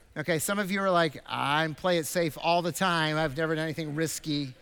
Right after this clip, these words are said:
Some of you are confessing right now, and that's great. You're like,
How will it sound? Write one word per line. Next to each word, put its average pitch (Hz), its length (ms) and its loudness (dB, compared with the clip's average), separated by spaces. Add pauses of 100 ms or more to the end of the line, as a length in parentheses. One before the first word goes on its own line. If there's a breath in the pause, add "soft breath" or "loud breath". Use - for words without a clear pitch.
(960 loud breath)
Some 233 280 4
of 262 120 4
you 165 200 4
are 156 80 4
confessing 175 640 2
right 151 200 2
now, 135 260 0
and 143 60 -4
that's 160 200 -2
great. 143 400 2
You're 147 180 -2
like, 135 280 0